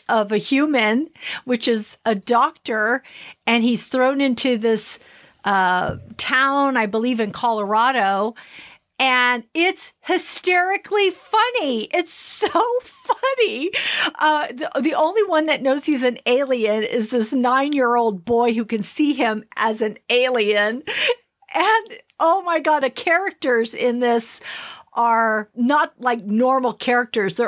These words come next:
all have their, their things going on with them. And it's such a crack up. It's such a relief. I was laughing out loud.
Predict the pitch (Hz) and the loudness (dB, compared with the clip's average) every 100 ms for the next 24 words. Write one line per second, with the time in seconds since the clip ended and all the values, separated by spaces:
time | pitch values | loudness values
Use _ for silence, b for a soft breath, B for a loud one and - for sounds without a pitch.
0 | - 247 269 269 269 247 220 226 220 208 | 0 2 2 2 2 0 -2 -2 2 2
1 | 196 - 220 220 196 254 247 247 233 214 | 0 -6 -2 0 0 0 2 2 2 2
2 | 233 226 214 220 220 220 214 208 196 - | 0 0 0 0 0 -2 0 0 0 -2
3 | 208 220 220 - 302 302 302 240 - 254 | 0 0 -2 -4 0 0 0 -4 -2 0
4 | 226 240 226 - B B 208 - - 285 | 0 0 -2 -4 B B -4 -4 0 0
5 | 294 302 269 240 226 233 226 - B B | 0 -2 0 0 2 2 2 -2 B B
6 | B - 269 247 220 208 214 269 330 330 | B -2 0 0 -2 -4 -2 2 2 -2
7 | 302 269 247 233 214 214 214 214 | -2 2 2 0 0 2 4 2